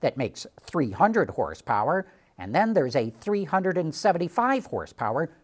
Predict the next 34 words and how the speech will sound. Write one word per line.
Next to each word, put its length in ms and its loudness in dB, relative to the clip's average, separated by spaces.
three 260 0
point 280 -2
five 320 2
liter 380 0
turbocharged 640 2
V 220 -4
six. 580 0
The 80 0
G 240 4
eighty 340 6
is 140 -8
offered 380 6
in 100 -8
both 320 2
rear 500 4
and 260 2
all-wheel 540 6
drive. 600 6
It 120 4
also 460 8
offers 420 0
a 40 4
number 360 6
of 160 0
driver 500 6
assistance 600 -4
features 520 -4
and 140 -4
a 60 -2
whole 240 6
host 360 4
of 140 0
luxury 480 6
items. 560 -4